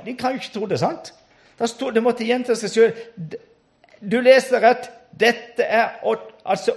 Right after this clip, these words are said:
åt-, åtteogåtti for å innføre sodomi i den norske kirka, og syvogtyve mot. Og det står alle de som før mente, og jeg kjenner jo en av disse her, han er jo biskopen vår nede hos oss.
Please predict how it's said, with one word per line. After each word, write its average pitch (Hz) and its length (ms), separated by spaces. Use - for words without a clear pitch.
åt-, 226 240
åtteogåtti 226 800
for - 400
å 180 140
innføre 185 400
sodomi 165 440
i 165 100
den 151 140
norske 147 280
kirka, - 360
og - 120
syvogtyve 220 500
mot. 160 360
Og 220 160
det 226 100
står - 440
alle 254 240
de 254 100
som - 180
før 226 200
mente, 202 580
og - 60
jeg - 160
kjenner 254 240
jo 277 80
en 220 160
av - 40
disse 147 220
her, 139 140
han 262 120
er 277 120
jo 202 80
biskopen 240 480
vår 240 180
nede 208 380
hos 190 180
oss. 254 200